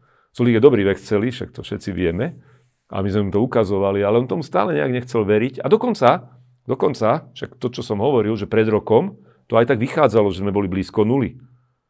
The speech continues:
A keď sme hovorili, no a keby táto kompenzácia bola, a on povedal, no jasne, to, to by ste boli na nule, však to môžete prevádzkovať. No a my sme povedali, no my, my by sme aspoň tých päť miliónov,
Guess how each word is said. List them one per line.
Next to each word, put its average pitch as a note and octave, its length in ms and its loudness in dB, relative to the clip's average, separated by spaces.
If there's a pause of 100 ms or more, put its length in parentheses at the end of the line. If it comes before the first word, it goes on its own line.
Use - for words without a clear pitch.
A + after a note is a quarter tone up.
(180)
A - 80 -14
keď G#2 160 0
sme A2 80 4
hovorili, A2 240 6
no G#2 160 2
a F2+ 80 -4
keby A2 160 -4
táto A2 160 -2
kompenzácia F#2 640 -4
bola, D#3+ 480 2 (240)
a - 80 -12
on G2 80 0
povedal, G#2+ 240 4
no A#2+ 80 0
jasne, G3 320 0
to, A#2+ 80 -6
to A#2+ 80 -6
by A#2 80 -4
ste - 160 -8
boli B2+ 160 2
na C#3+ 80 4
nule, B2 240 2
však F#2 160 -6
to G#2+ 80 -6
môžete B2 320 -6
prevádzkovať. F#2 640 -8 (400)
No A2+ 80 -10
a A2 80 2
my A#2+ 80 0
sme B2 160 -4
povedali, C3 160 0
no D3+ 80 0
my, D3+ 160 2
my D3 160 -8
by C#3 80 -6
sme C3 160 -6
aspoň A#2+ 220 -4 (100)
tých - 80 -18
päť B2+ 160 -2
miliónov, A#2 480 -4